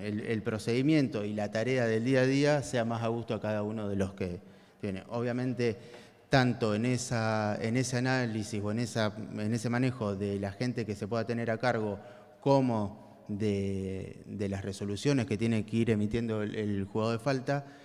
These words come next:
eh, hoy no podemos escapar a tener una mirada con la perspectiva de género, tanto para lo, el perso-,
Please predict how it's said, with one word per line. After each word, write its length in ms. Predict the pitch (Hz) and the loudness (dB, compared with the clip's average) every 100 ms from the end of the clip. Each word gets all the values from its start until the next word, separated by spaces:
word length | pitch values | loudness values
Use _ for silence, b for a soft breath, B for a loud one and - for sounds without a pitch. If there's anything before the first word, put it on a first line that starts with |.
| B B B - | B B B -8
eh, 480 | 101 95 95 95 - | -4 -2 -4 -6 -4
hoy 140 | 120 | -2
no 140 | 117 110 | -2 -4
podemos 240 | 113 113 | -6 -6
escapar 300 | 110 107 120 | -6 -2 0
a 320 | 101 98 101 | 0 -2 -4
tener 380 | 107 107 110 107 - B B B - | -4 -2 -2 -4 -12 B B B -12
una 420 | 107 107 123 117 | -6 -4 -4 -2
mirada 320 | 113 120 123 | 0 2 2
con 140 | 110 107 | 2 0
la 80 | |
perspectiva 460 | 101 98 101 120 113 | -2 -2 -4 0 0
de 100 | 107 | 0
género, 600 | - 143 131 135 135 131 - | 2 2 2 2 0 -2 -4
tanto 400 | 120 120 110 95 | -2 -2 -4 0
para 240 | 104 101 | 2 2
lo, 180 | 98 98 | 2 0
el 280 | 107 104 101 | -2 -4 -2
perso-, 300 | 107 104 | -4 -6